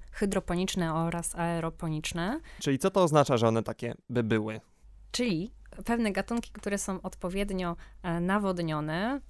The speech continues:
Speaker 1: Tam w zasadzie ta ro-, hodowla nie wymaga wykorzystywania ziemi, em, która może być toksyczna, e, na Marsie, e, w której też niezbyt bardzo można hodować rośliny przed oczyszczeniem regolitu.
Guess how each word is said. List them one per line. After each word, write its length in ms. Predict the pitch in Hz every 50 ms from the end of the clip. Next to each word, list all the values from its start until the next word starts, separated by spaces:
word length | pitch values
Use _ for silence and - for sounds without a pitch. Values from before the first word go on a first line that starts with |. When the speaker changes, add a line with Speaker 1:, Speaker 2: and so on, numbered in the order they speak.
| - 190 185 -
Speaker 1:
Tam 140 | 196 190
w 20 | 180
zasadzie 340 | 190 185 - 190 180 196 185
ta 320 | - - - 190 185 185
ro-, 120 | 180 185 - - 180 175 180 175 175 180
hodowla 400 | 175 - 196 185 196 190 196 190
nie 160 | 180 180 185 180
wymaga 500 | 190 196 190 190 196 196 185 180 175 170
wykorzystywania 960 | 175 180 - - 190 175 180 - - - 190 180 185 185 190 196 185 175 170 165 - - - -
ziemi, 560 | 170 170 190 190 185 170 151 151 156 214 302 - - - - - - - - - -
em, 360 | 190 180 180 180 180 175 180
która 480 | 175 - - - 208 208 208 208 202 202 - -
może 280 | - 202 208 208 208 208
być 220 | 196 196 190 -
toksyczna, 720 | - - 196 - - - 247 233 - - 175 156 156 160 - -
e, 120 | - 156 156
na 140 | 160 160 160
Marsie, 580 | 165 156 147 151 - - 165 160 170 220 269 - - - - - - - - - -
e, 160 | - 170 170
w 80 | 170 -
której 360 | - - - 208 208 208 202 - - -
też 280 | - 226 226 233 - -
niezbyt 360 | 226 220 208 202 202 196 196
bardzo 600 | 190 196 202 208 214 202 - 202 196 190 190 190 190 - - -
można 380 | 190 190 196 202 190 196 190 185
hodować 560 | - 196 180 185 175 180 175 - - - - - - - -
rośliny 640 | - 180 196 - - - 180 170 165 165 165 190 202 180
przed 240 | - 190 - - -
oczyszczeniem 640 | - 180 - - 202 190 - - 202 185 180 170 165
regolitu. 680 | 160 165 160 160 156 147 143 - - 190 226 277 320